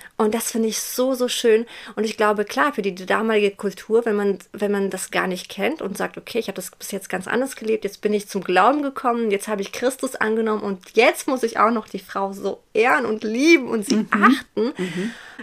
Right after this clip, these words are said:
Speaker 1: Also es war nicht einfach.
Speaker 2: Mhm. Ich glaube, da hat Petrus auch viel Gegenwind bekommen und hat das aber trotzdem in einer Autorität niedergeschrieben, was ich glaube, was für unsere Zeit heute genauso gilt.
Speaker 1: Voll.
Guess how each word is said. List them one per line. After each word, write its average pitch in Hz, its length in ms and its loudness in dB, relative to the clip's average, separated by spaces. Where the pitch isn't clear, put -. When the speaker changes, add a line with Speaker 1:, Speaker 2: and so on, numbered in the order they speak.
Speaker 1:
Also 202 180 0
es 208 140 -2
war 226 80 6
nicht 269 240 -4
einfach. 269 500 6
Speaker 2:
Mhm. 196 300 0
Ich 247 140 0
glaube, 240 180 4
da 214 80 2
hat 214 140 -2
Petrus 233 340 4
auch 190 140 4
viel 208 160 0
Gegenwind 214 460 4
bekommen 180 420 -2
und 226 180 6
hat 233 120 0
das 208 120 2
aber 196 240 0
trotzdem 233 640 0
in 254 300 6
einer 240 320 4
Autorität 247 1040 4
niedergeschrieben, 202 840 4
was 202 200 2
ich - 200 0
glaube, 202 340 2
was 196 180 4
für - 180 -2
unsere 226 280 2
Zeit - 460 0
heute 233 420 2
genauso 180 400 0
gilt. 196 320 -2
Speaker 1:
Voll. 196 280 -4